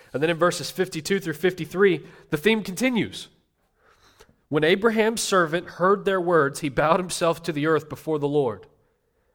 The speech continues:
And the servant brought out jewelry of silver and gold and garments and gave them to Rebekah. He also gave to her brother and her mother costly ornaments." The theme continues. More details. I got more reasons to worship God.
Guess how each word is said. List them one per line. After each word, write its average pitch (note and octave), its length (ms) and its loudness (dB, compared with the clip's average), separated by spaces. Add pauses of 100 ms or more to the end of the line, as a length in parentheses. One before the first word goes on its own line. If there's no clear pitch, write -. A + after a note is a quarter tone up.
(320)
And C#3 120 -4
the C#3+ 60 -4
servant F3 400 0
brought E3 220 4
out D#3 140 0
jewelry D3 420 0
of A2+ 100 -8
silver D3+ 400 0
and B2 100 -10
gold C#3 340 2
and A#2 120 -12
garments C#3 420 -2
and A#2+ 120 -10
gave C#3+ 180 -2
them E3 120 -6
to E3 120 -8
Rebekah. C3 460 -4 (220)
He C3+ 120 -2
also D#3+ 280 0
gave D#3+ 280 -2
to D3 80 -12
her C#3 100 -4
brother C#3+ 380 -2
and C#3+ 200 -6
her C3+ 120 -4
mother C3 560 -4 (300)
costly F3+ 680 -2
ornaments." D3 720 -6 (480)
The C#3+ 80 -4
theme A3+ 320 0
continues. F#3 800 -2 (580)
More F#3 240 8
details. G3 680 -2 (200)
I F3 100 2
got E3 200 2
more F3+ 300 4
reasons F#3+ 380 2
to G3 80 0
worship E3+ 380 0
God. F3+ 280 2